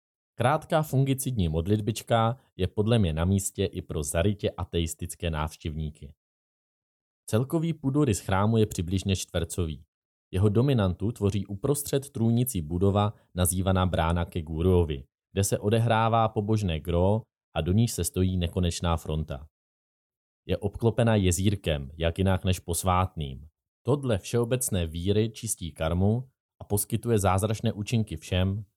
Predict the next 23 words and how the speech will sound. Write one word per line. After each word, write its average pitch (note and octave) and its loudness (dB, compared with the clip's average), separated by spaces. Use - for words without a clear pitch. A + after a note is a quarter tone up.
kdo F2+ -4
se G2+ 0
v F2+ 2
něm E2 -2
odváží E2+ 0
okoupat. D#2 -8
Nejzázračnější F#2 0
účinky B2 -2
pochopitelně B2+ 0
slibuje, A2+ 2
pokud F3 -4
se C3 0
z A2+ -2
něj G#2+ 4
napijete. D#2 -2
Podél A2 4
vnějších G#2+ 0
stran D#3 0
chrámů F#2 2
najdete A2+ 0
veškeré G2+ 0
nutné F2+ 0
zázemí. D#2+ -2